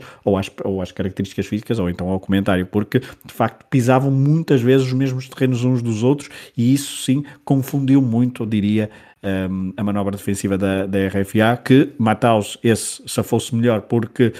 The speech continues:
estava encarregado, sempre que não tinha bola, de marcar Maradona, mas depois os outros conseguiram explanar todo o seu futebol.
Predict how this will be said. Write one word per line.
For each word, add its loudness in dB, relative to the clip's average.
estava 0
encarregado, 2
sempre -4
que -2
não 0
tinha 2
bola, 2
de -4
marcar 0
Maradona, 2
mas -6
depois -6
os -4
outros -8
conseguiram -8
explanar -4
todo -6
o -10
seu -10
futebol. -14